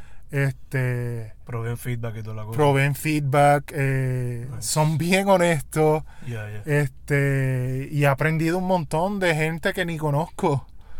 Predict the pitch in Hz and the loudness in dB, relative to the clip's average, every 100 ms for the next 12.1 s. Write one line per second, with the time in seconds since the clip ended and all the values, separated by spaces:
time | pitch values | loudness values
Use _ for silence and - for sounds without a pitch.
0 | - 127 110 107 151 147 135 - 139 - | -6 -6 -6 0 4 6 4 2 -2 0
1 | 151 - 147 135 135 156 170 156 151 160 | 0 2 0 2 2 0 -2 -4 -2 -2
2 | 180 185 156 - 139 131 135 156 156 143 | 0 2 2 -2 -2 -2 0 0 0 -2
3 | 160 165 160 151 143 135 135 127 127 131 | -2 -2 -2 0 -2 -2 -4 -4 -6 -8
4 | 156 143 147 - 208 165 139 - 135 135 | -8 -12 -12 -10 -8 -8 -8 -8 -6 -6
5 | 127 - - 151 143 147 196 196 196 185 | -8 -10 -8 -6 -4 -4 -6 -6 -6 -8
6 | - - - - - 151 156 - 160 165 | -12 -18 -20 -16 -2 0 0 -2 -2 0
7 | 160 156 147 160 151 147 156 170 165 160 | 0 0 0 -2 -2 0 2 2 2 0
8 | 160 156 127 113 117 139 143 160 151 147 | -2 -4 -6 -6 -2 -2 -2 -2 -2 0
9 | 139 131 - 180 170 165 160 156 143 - | 0 -2 0 4 6 6 4 2 0 -4
10 | 139 - 135 131 135 127 139 135 131 135 | -6 -4 -6 -2 -2 -2 -2 -2 -2 -2
11 | - 135 - 156 151 143 - - 147 120 | -2 -2 0 0 0 -2 -6 -12 -10 -8